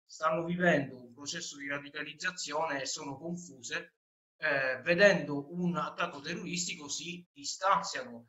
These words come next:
da quelle che sono le organizzazioni che le portano avanti. E questo comunque si è confermato tante volte anche in Italia, come le, appunto, le Brigate Rosse, le B R,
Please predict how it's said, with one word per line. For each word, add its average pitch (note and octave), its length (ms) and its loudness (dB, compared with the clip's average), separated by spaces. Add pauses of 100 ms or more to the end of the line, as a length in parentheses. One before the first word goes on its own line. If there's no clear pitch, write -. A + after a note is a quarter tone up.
(160)
da D3 160 -4
quelle D#3 260 0
che D3 120 -4
sono C#3+ 280 -6
le C#3 60 -8
organizzazioni C#3 800 -12
che C3 80 -16
le B2+ 120 -12
portano B2+ 380 -12
avanti. A#2 500 -8 (380)
E A3+ 140 4
questo F3+ 380 4
comunque D#3 400 -4
si D3 100 -6
è D3 80 -6
confermato D3+ 560 -2
tante C#3+ 320 -6
volte D3 320 -8
anche C3+ 240 -8
in A#2+ 100 -10
Italia, C3+ 560 -2 (320)
come C#3 220 -10
le, B2 960 -2
appunto, A#2+ 400 -20
le A#2 560 -12
Brigate B2+ 360 -10
Rosse, - 460 -10 (1160)
le C3+ 160 -12
B B2 180 -10
R, - 400 2